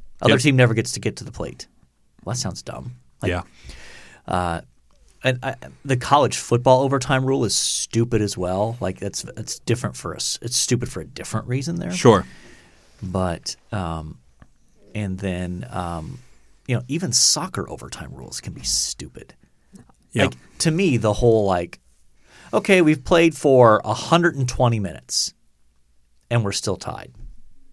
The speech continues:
Speaker 1: Let's just do penalty kicks and see who wins that way."
Speaker 2: Mm-hmm.
Speaker 1: That's dumb.
Speaker 2: Now, I will say penalty kicks are better than it used to be, where they would just say, "All right, everybody come to the middle. We're gonna f-, flip a coin and see who wins."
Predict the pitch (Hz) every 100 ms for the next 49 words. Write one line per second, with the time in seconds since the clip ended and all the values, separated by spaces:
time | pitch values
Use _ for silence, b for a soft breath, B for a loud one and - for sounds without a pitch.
0 | - - - 240 - 247 - _ 247 208
1 | 233 190 127 120 - 123 131 127 123 104
2 | 95 95 71 - - 123 98 110 95 -
3 | B B B 104 - 143 127 113 110 -
4 | 120 139 131 117 - 139 165 170 123 151
5 | - - - 110 98 92 123 117 123 113
6 | 107 98 - - 101 110 104 98 98 104
7 | 101 - 98 85 85 95 95 98 95 101
8 | - 98 98 123 113 120 127 127 120 107
9 | 101 104 104 - - - - 165 - -
10 | 123 101 90 - 101 101 92 80 76 -